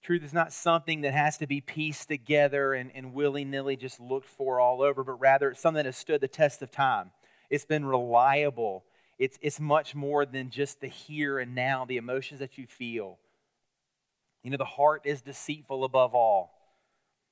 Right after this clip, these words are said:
We use truth to center us, to ground us, to hold us tight, to hold us firm, to bind us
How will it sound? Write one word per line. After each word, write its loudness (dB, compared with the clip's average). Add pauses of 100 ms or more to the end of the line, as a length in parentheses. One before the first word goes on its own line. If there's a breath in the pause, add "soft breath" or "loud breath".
(280)
We -10
use -12
truth -10
to -14
center -6
us, -18 (480)
to -18
ground -6
us, -10 (1400)
to -20
hold -18
us -18
tight, -10 (100)
to -20
hold -12
us -18
firm, -12
to -20
bind -6
us -14